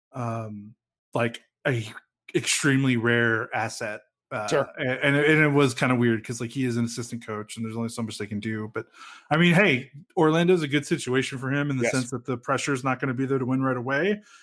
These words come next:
Speaker 1: It's probably gonna be a better situation for him than Dallas 'cause he's gonna have a lot of, like, I mean, obviously he'd have a better team in Dallas, but the
Speaker 2: Mm-hmm.
Speaker 1: pressure is to win. Like, if they have another first round playoff loss and Mosley was the coach, you gotta imagine he would be outta here.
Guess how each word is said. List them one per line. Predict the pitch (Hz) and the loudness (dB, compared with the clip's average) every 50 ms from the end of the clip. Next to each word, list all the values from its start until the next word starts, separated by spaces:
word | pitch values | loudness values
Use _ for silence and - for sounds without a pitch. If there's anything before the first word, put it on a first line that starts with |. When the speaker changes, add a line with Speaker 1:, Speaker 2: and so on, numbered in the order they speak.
| - - | -12 -8
Speaker 1:
It's | - 139 120 | -6 -6 -4
probably | - - 147 202 254 240 170 151 143 | 0 2 2 2 4 4 4 4 4
gonna | 131 139 135 127 | 4 4 2 2
be | 120 135 131 | 4 4 4
a | 135 | 4
better | 123 135 131 131 131 | 4 4 4 4 2
situation | 131 131 135 - - 135 135 131 - 131 123 | 0 -2 -8 -6 -4 -2 -2 -4 -4 -6 -6
for | 131 131 | -4 -2
him | 120 127 123 | -2 -2 -2
than | 120 117 | -2 -2
Dallas | 117 123 123 135 139 135 123 - | -2 -2 0 0 0 -2 -4 -4
'cause | - 135 117 110 113 | -6 -8 -8 -8 -8
he's | 117 120 120 117 | -10 -10 -10 -8
gonna | - 135 127 117 | -4 -4 -2 0
have | 123 127 123 113 | 0 0 0 0
a | |
lot | 113 123 127 123 | 0 0 0 0
of, | 123 - _ _ _ _ _ _ | -2 -6 _ _ _ _ _ _
like, | - 143 139 143 | 0 0 2 2
I | 143 | 2
mean, | 143 139 135 139 135 127 123 135 - _ - | 4 4 4 4 2 0 -2 -4 -4 _ 2
obviously | 143 147 147 151 143 - 151 139 | 2 4 4 2 2 2 0 0
he'd | 127 123 139 131 | 2 2 2 2
have | 131 123 | 2 2
a | 117 | 2
better | 117 127 120 120 | 0 0 0 0
team | 117 - - 135 135 143 | 0 -2 -2 -2 0 0
in | 147 | 0
Dallas, | 147 156 151 156 156 156 160 151 - - | 0 2 2 2 2 2 0 -2 -4 -8
but | 123 120 | -10 -8
the | - 117 | -6 -4
Speaker 2:
Mm-hmm. | 120 123 | 0 0
Speaker 1:
pressure | 151 135 117 131 131 127 123 120 | 2 2 2 2 2 2 0 -2
is | - - | -6 -8
to | - - | -8 -6
win. | 120 120 123 127 151 - | -2 0 0 0 0 0
Like, | 147 127 - | 0 -2 0
if | 135 | 0
they | - 165 | 2 4
have | 170 170 151 | 4 4 4
another | 143 139 127 131 127 | 2 2 2 0 0
first | - 139 127 113 - | 0 0 0 0 0
round | - 123 123 117 113 113 117 - _ _ _ _ _ - | 0 0 2 0 0 -4 -6 -10 _ _ _ _ _ 2
playoff | 190 214 196 147 120 123 - | 4 4 6 6 4 2 2
loss | 127 120 123 123 120 - | 2 2 2 2 2 0
and | 131 127 | 0 2
Mosley | 131 143 143 127 131 127 | 4 4 2 2 0 0
was | 120 117 113 | -2 -2 -4
the | 120 | -6
coach, | - - 165 143 123 120 - | -4 0 0 0 0 0 -2
you | 127 | -2
gotta | 131 117 | 0 0
imagine | 117 117 120 120 117 117 117 | 2 2 0 0 0 -2 -4
he | 110 113 117 | -4 -6 -6
would | 117 110 | -8 -8
be | 110 117 113 | -8 -6 -2
outta | 117 123 131 131 | 0 0 0 0
here. | 113 117 117 107 104 - | -2 -6 -8 -8 -8 -10